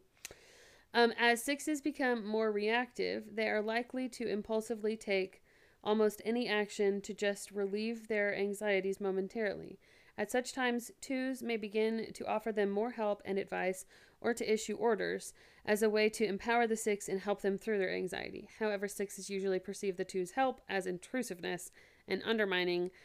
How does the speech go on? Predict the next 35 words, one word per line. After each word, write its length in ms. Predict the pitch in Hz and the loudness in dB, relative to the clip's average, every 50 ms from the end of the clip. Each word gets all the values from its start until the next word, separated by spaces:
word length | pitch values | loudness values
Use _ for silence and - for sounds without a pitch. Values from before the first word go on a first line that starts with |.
| - - - _ - | -20 -20 -14 _ -6
of 100 | 190 180 | -6 -4
their 100 | 180 170 | -4 -6
self-confidence 720 | - 185 180 - - 226 226 190 - - - - 190 - - | -4 -6 -6 -4 -6 -6 -6 -6 -8 -10 -10 -10 -12 -14 -10
as 140 | 180 185 175 | -10 -10 -8
they 140 | - - - - | -8 -10 -10 -10
resent 400 | - - 170 - - 180 - - | -12 -14 -12 -12 -12 -12 -12 -14
it. 220 | - - - - _ _ _ _ _ _ - | -18 -20 -20 -20 _ _ _ _ _ _ -14
Whoops. 640 | 123 127 117 - - - - - - - - - _ _ _ _ _ _ _ _ _ - | -12 -10 -8 -6 -8 -8 -8 -12 -16 -16 -16 -18 _ _ _ _ _ _ _ _ _ 4
Um, 460 | 220 220 220 220 214 202 196 147 - _ _ 151 - | 6 6 8 6 6 2 0 -6 -10 _ _ -4 0
<clears throat> 240 | 240 - - 220 - | 2 2 2 0 -4
cycles 420 | - - 277 262 269 294 285 247 | -2 2 4 4 4 4 2 2
of 120 | 277 240 240 | 2 2 4
anxiety 720 | 240 233 233 226 233 233 240 240 247 247 247 240 240 233 | 2 2 2 4 4 6 6 6 4 4 2 2 0 2
and 140 | - 214 208 | 0 0 2
acting 380 | 190 214 226 226 - 262 233 196 | 2 0 0 0 -2 -2 0 0
out, 280 | 196 190 190 190 190 - - - - - _ _ | 2 2 2 0 0 -4 -12 -20 -20 -20 _ _
followed 340 | - 240 226 233 233 208 | 2 4 6 6 4 4
by 140 | 214 202 202 | 4 4 4
tearful 400 | 196 - - 254 247 247 247 240 | 4 2 -2 -2 -2 0 -2 0
reunions, 600 | 220 214 202 202 202 202 202 202 196 196 196 - - | 0 0 2 2 2 4 6 6 6 6 4 -2 -2
followed 340 | - 220 208 208 208 202 | 2 4 4 4 4 4
by 140 | 190 190 190 | 4 2 2
needing 300 | 196 208 226 240 247 240 | 4 4 4 4 2 2
to 120 | 240 240 208 | 0 -2 -2
be 140 | 214 208 | -2 0
more 180 | 202 196 190 185 | 2 2 2 2
autonomous 720 | 185 185 180 - - 190 185 190 185 185 185 190 185 - | 0 -2 -6 -4 -4 -2 0 0 0 2 0 0 0 -2
on 140 | - 190 190 | -4 -4 -4
the 80 | 185 | -4
six's 360 | - - 196 190 - 190 185 - | -2 -4 -6 -4 -4 -10 -10 -4
part, 260 | - 185 185 180 180 | -2 0 0 0 -2
followed 260 | 185 185 185 185 185 | -2 -2 -2 -2 -2
by 120 | 185 185 | -2 -2
more 440 | 185 180 - 220 254 285 339 359 349 | -2 -4 -4 -4 0 2 4 4 4
intrusion 800 | 294 240 226 233 220 - 214 196 196 190 185 196 196 196 196 | 4 2 0 -2 -2 0 0 2 2 2 4 4 4 4 2